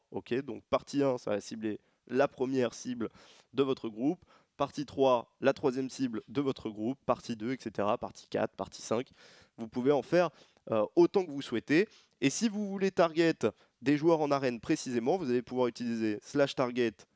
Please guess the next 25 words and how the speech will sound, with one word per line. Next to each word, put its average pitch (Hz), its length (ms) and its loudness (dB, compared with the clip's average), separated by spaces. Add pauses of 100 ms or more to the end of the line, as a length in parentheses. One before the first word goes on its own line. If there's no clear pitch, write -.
(200)
Arena 123 400 0
un, 131 340 0 (300)
Arena 120 360 2
deux, 117 380 -2 (220)
Arena 120 340 2
trois, 104 240 -8 (240)
ok ? - 200 -10
Et 123 160 2 (300)
vous 110 200 0
allez 131 120 2
pouvoir 135 460 0 (220)
finalement 120 560 2 (320)
cibler, 160 640 0 (420)
euh, 104 200 -2
des 131 280 0
joueurs 139 380 0
précis, - 460 -4
des 147 120 0
joueurs 113 320 0
ennemis 170 280 0
précis - 340 -6
en 120 100 -2
arène, 110 360 0 (760)
des 135 160 0
joueurs 127 320 2